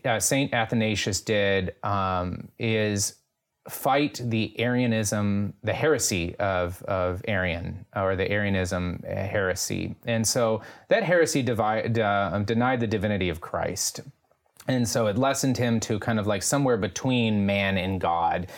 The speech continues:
And we saw this as such a, um, well, the church saw this as such an issue, right? So they had the council and, uh, the Council of Nicene, and we had Saint Athanasius, who was one of the primary defenders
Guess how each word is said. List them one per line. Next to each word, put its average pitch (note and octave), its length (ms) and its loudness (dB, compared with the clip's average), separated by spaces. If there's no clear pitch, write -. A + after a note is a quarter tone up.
And C3+ 760 2
we D3+ 220 0
saw F#3 260 2
this D#3 200 2
as A#2+ 140 2
such - 240 0
a, A2 240 2
um, G#2 480 0
well, G2+ 400 2
the A2+ 120 -2
church F#3+ 320 0
saw A#2+ 200 2
this A2 180 -2
as G#2+ 100 0
such A#2+ 280 0
an G2 120 -2
issue, F2 600 0
right? A2 340 0
So - 140 -4
they G2 180 2
had G2+ 180 0
the F2+ 80 0
council G2+ 840 0
and, F#2+ 480 0
uh, F#2 240 0
the F#2+ 160 0
Council F#2 360 -2
of G2 80 -2
Nicene, F#2+ 540 0
and A2+ 720 0
we A#2+ 200 0
had A2 640 0
Saint D#3 240 0
Athanasius, A2+ 640 0
who A2 120 -2
was F#2+ 140 -2
one G#2 100 0
of F#2+ 60 0
the F#2 80 0
primary B2+ 500 0
defenders F2 640 -2